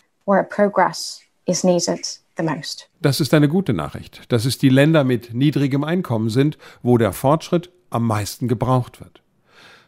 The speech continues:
Speaker 2: Bei vielen Staaten entwickeln sich die Lebensbedingungen besser als die Wirtschaft. Sorge ist, dass die wirtschaftliche Entwicklung wegen der Corona-Krise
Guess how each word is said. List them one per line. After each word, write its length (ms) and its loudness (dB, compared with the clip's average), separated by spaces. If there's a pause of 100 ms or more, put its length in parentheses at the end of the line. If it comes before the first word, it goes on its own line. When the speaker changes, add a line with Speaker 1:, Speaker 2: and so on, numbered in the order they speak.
(100)
Speaker 2:
Bei 120 2
vielen 320 2
Staaten 380 -4
entwickeln 400 -4
sich 160 -8
die 80 -4
Lebensbedingungen 880 -2 (140)
besser 420 -2 (140)
als 240 -10
die 120 2
Wirtschaft. 540 0
Sorge 360 2
ist, 260 -2 (240)
dass 160 -2
die 100 2
wirtschaftliche 540 -2
Entwicklung 400 -2
wegen 180 0
der 120 0
Corona-Krise 1000 2